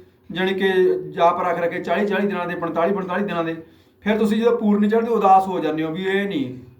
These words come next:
ਕਰਨਾ ਚਾਹੀਦਾ, ਪੂਰ ਨਹੀਂ ਚੜ੍ਹਦਾ। ਭਗਤੀ ਦੇ ਵਿੱਚ ਜਿਹੜੀਆਂ ਹੁੰਦੀਆਂ ਨੇ, ਜਿਹੜੇ ਉਤਸ਼ਾਹ, ਉਮਾ ਹੁੰਦਾ, "ਉਮ ਕਿਉ ਮੀ-, ਹੀ ਉਹ ਮਿਲਣ ਪ੍ਰਭ ਤਾਈ",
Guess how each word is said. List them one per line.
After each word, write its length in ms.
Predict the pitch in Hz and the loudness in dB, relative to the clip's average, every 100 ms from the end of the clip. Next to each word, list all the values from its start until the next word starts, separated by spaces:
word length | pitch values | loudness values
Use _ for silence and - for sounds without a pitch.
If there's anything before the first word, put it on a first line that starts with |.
| - _ _ _ _ _ _ _ _ _ _ _ _ | -20 _ _ _ _ _ _ _ _ _ _ _ _
ਕਰਨਾ 300 | 151 151 151 | 0 2 2
ਚਾਹੀਦਾ, 340 | 151 156 175 170 | 0 -2 0 0
ਪੂਰ 220 | 175 156 | 0 -2
ਨਹੀਂ 100 | 147 | 0
ਚੜ੍ਹਦਾ। 440 | 151 165 - - - _ - | -2 -2 -4 -6 -18 _ 0
ਭਗਤੀ 280 | - - 202 | 0 0 -2
ਦੇ 120 | 202 | 0
ਵਿੱਚ 120 | 190 | 0
ਜਿਹੜੀਆਂ 460 | 185 196 214 208 - - _ - | -2 0 0 -2 -4 -16 _ -10
ਹੁੰਦੀਆਂ 280 | 175 190 190 | -4 -2 -2
ਨੇ, 80 | |
ਜਿਹੜੇ 180 | 180 202 | 0 2
ਉਤਸ਼ਾਹ, 720 | 226 170 - 165 190 190 - - _ _ _ _ _ _ _ _ _ _ _ 151 | 2 0 0 4 4 2 -6 -18 _ _ _ _ _ _ _ _ _ _ _ -2
ਉਮਾ 260 | 156 190 | 4 4
ਹੁੰਦਾ, 220 | 180 180 170 | 2 0 -4
"ਉਮ 280 | 170 170 | -4 -10
ਕਿਉ 220 | 185 180 170 | -6 -6 -6
ਮੀ-, 160 | 175 | -6
ਹੀ 280 | 151 156 175 | -8 -8 -6
ਉਹ 140 | 170 | -4
ਮਿਲਣ 280 | 165 160 165 | -2 -2 -2
ਪ੍ਰਭ 260 | 170 196 - | -2 -2 0
ਤਾਈ", 220 | 175 | -2